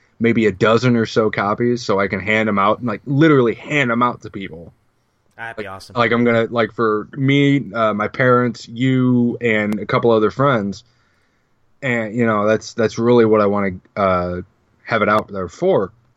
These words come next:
Speaker 1: I really just, because, like, everybody's asking, you know, nowadays, just, like, everybody's just asking, asking for stuff. I wanna give something out there. And, you know, unfortunately, this is what I'm giving, but, you know, <laughs> it's just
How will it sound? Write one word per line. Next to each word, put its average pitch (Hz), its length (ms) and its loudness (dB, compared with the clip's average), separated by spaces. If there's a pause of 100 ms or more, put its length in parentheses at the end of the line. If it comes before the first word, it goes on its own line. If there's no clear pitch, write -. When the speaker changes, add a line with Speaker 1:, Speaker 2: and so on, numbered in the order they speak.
(800)
Speaker 1:
I 123 80 -2
really 143 340 4
just, 123 240 -6
because, 131 300 -2
like, 123 120 0
everybody's 143 440 2
asking, 117 420 -6
you 147 100 -10
know, 147 200 -14
nowadays, 175 500 4
just, 135 160 -8
like, 123 180 -2
everybody's 117 420 -2
just 110 180 -8
asking, 101 580 -6 (880)
asking 110 440 -4
for 90 120 -10
stuff. 85 340 -8
I 120 80 0
wanna 147 180 0
give 110 320 0
something 92 340 -6
out 85 240 -10
there. 71 240 -6 (120)
And, 117 260 0
you 117 100 2
know, 101 200 -2 (1160)
unfortunately, 127 680 2
this 131 220 0
is 123 80 -4
what 120 160 0
I'm 110 80 -2
giving, 123 320 0
but, 143 120 -4
you 135 140 -4
know, 135 200 -4
<laughs> 170 60 -6
it's 170 320 2
just 180 220 -2